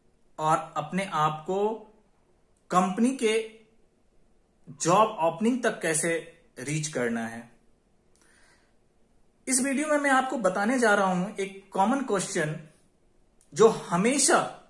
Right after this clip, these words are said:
पूछा जाता रहा है, पूछा जाएगा और पूछने वाला है। ये आपको भी पता होता है।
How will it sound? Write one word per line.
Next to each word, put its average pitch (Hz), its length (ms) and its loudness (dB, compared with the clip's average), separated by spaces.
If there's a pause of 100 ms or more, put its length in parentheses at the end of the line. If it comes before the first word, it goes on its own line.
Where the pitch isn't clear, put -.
(3250)
पूछा 214 380 -2
जाता 151 400 0
रहा 185 240 0
है, 208 340 -8 (240)
पूछा 151 300 -2
जाएगा 147 880 -2 (1200)
और 180 180 4
पूछने 180 500 -4
वाला 131 380 0
है। 120 560 -6 (320)
ये 208 100 2
आपको 262 500 6
भी 277 220 -2
पता 196 340 0
होता 147 340 -2
है। 123 380 -10